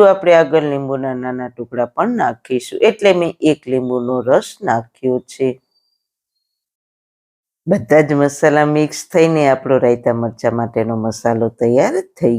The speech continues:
ગયો છે. મસાલામાં મીઠું અને લીંબુ પ્રિઝર્વેટિવનું કામ કરે છે, એટલે આપણે અથાણામાં મીઠું થોડું ચડિયાતું જ નાખવાનું,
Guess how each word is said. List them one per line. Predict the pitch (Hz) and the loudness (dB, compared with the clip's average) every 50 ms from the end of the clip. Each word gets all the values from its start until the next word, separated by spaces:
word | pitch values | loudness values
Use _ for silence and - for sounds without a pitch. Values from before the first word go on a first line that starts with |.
| 113 143 131 | -4 -8 -6
ગયો | 120 123 123 120 120 120 - - | -2 0 0 0 0 -2 -6 -14
છે. | - 139 127 120 120 131 _ _ _ _ _ _ _ _ _ _ _ _ _ _ _ _ _ _ _ _ _ _ _ _ _ _ _ _ _ _ _ _ _ _ _ _ - | -8 -6 -6 -6 -6 -8 _ _ _ _ _ _ _ _ _ _ _ _ _ _ _ _ _ _ _ _ _ _ _ _ _ _ _ _ _ _ _ _ _ _ _ _ -2
મસાલામાં | 139 143 147 - - 156 143 139 135 131 127 127 123 123 120 | 0 0 0 2 0 0 2 2 2 0 0 0 0 0 0
મીઠું | 123 120 120 - - 123 117 113 | -2 -4 -4 -6 -6 -4 -4 -4
અને | 113 113 113 113 107 110 | -2 -4 -4 -6 -4 -6
લીંબુ | 117 113 110 117 117 - - | -6 -6 -4 -6 -6 -8 -8
પ્રિઝર્વેટિવનું | 101 117 110 101 - 113 104 104 113 110 107 - 110 110 107 110 113 110 - - | -8 -8 -8 -4 -4 -6 -4 -4 -4 -6 -6 -6 -6 -6 -6 -6 -8 -8 -6 -4
કામ | 131 139 175 214 226 233 _ | -2 -2 -2 -2 -6 -10 _
કરે | - - 113 117 117 117 117 110 117 | 0 2 2 2 2 0 -2 -4 -6
છે, | - - - - - | -4 -4 -4 0 0
એટલે | 190 185 - 202 202 180 180 | -2 0 2 4 6 6 4
આપણે | 180 - - 156 160 160 160 160 151 _ _ _ _ - - - - 147 | 4 0 0 0 2 2 2 2 -2 _ _ _ _ -20 -20 -6 -4 -4
અથાણામાં | 147 - - 135 131 135 131 131 131 127 127 | -4 -4 -2 -2 0 0 0 0 0 -2 -2
મીઠું | 123 123 123 - 127 120 120 | -4 -4 -4 -6 -8 -8 -6
થોડું | - 127 117 120 117 117 - | -6 -6 -4 -4 -4 -4 -2
ચડિયાતું | 120 117 113 117 117 113 113 - - 117 123 - - | -4 -2 0 0 -2 -2 -4 -4 -4 -6 -6 -4 -4
જ | 247 302 330 302 240 | -4 -2 -2 0 0
નાખવાનું, | 135 117 123 120 120 - - 127 123 123 127 127 | 2 2 0 0 -4 -4 -2 -2 0 0 0 -4